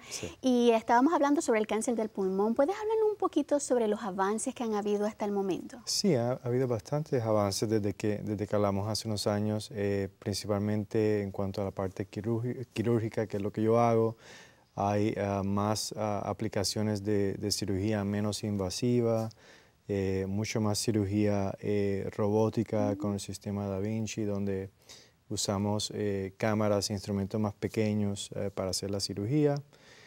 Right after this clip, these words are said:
Speaker 1: En el campo de quimioterapia ha habido mucho avance en,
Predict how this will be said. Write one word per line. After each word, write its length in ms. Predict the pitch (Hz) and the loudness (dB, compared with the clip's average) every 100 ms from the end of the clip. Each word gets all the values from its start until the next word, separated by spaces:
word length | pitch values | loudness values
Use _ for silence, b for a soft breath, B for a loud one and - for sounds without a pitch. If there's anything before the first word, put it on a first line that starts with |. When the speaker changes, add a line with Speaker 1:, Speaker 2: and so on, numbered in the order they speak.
| B B - | B B -4
Speaker 1:
En 420 | 104 107 107 104 | -2 0 -2 -4
el 160 | 110 101 | -6 -8
campo 460 | - 104 104 120 113 | -4 -4 0 2 4
de 400 | 107 101 98 - - - - | 4 4 0 -2 -10 -16 -8
quimioterapia 640 | 123 110 104 107 107 107 | -2 -2 0 2 2 2
ha 20 | 107 | 2
habido 160 | 107 | 2
mucho 300 | 101 113 - | 0 -2 0
avance 640 | 113 101 104 - 110 - 101 | 2 2 0 -2 -2 -2 -4
en, 360 | 98 101 - | -6 -6 -8